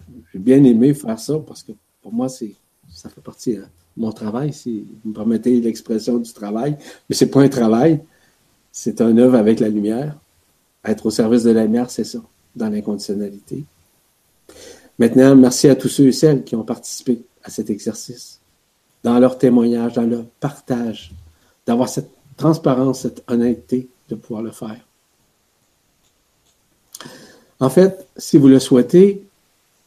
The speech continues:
en vous invitant à vous inscrire à la salle d'interprétation des rêves ou encore des états vibratoires, vous serez toujours les bienvenus. Merci. Pardon, merci de,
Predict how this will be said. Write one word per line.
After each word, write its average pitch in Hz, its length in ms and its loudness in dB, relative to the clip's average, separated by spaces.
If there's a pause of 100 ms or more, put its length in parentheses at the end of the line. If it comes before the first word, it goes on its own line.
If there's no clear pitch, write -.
(220)
en 113 140 -4
vous 113 140 0
invitant 127 480 2
à 123 40 2
vous 113 160 -2
inscrire 117 380 0
à 117 40 0
la 113 120 0
salle 104 580 -4
d'interprétation 107 680 -6
des 107 180 0
rêves 117 240 0
ou 107 120 -4
encore 113 280 -4
des 104 160 -6
états 104 180 -8
vibratoires, 117 840 -4
vous 120 80 -4
serez 143 260 2
toujours 131 300 4
les 127 80 6
bienvenus. 110 460 0 (1200)
Merci. 143 420 0 (220)
Pardon, 156 500 2
merci 196 680 2 (960)
de, 131 560 2